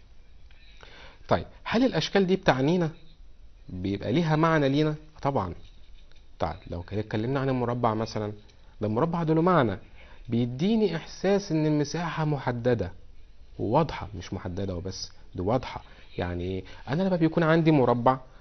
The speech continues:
برسم من خلاله أو برسم جواه شكل معين، وبالتالي أنا اللي برسمه داخل المربع ده بيديلي إيحاء إن المساحة بتاعتي محددة،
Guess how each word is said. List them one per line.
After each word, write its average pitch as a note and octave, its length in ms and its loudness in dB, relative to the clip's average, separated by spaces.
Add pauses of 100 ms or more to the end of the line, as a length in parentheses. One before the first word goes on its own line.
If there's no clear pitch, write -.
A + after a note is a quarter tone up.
(180)
برسم D#3+ 400 4
من C#3+ 100 2
خلاله A2+ 440 2
أو G2 100 2
برسم C3+ 360 2
جواه A#2 260 4
شكل A2+ 320 -2
معين، A2+ 440 2 (920)
وبالتالي E3+ 460 4
أنا E3+ 100 4
اللي D3+ 160 6
برسمه C3 520 2
داخل D3+ 380 0
المربع C#3+ 540 0
ده D#3+ 140 0 (1500)
بيديلي B2 880 0
إيحاء - 460 -4
إن C#3+ 120 0
المساحة C#3 440 -2
بتاعتي D3 340 -2
محددة، A2+ 580 0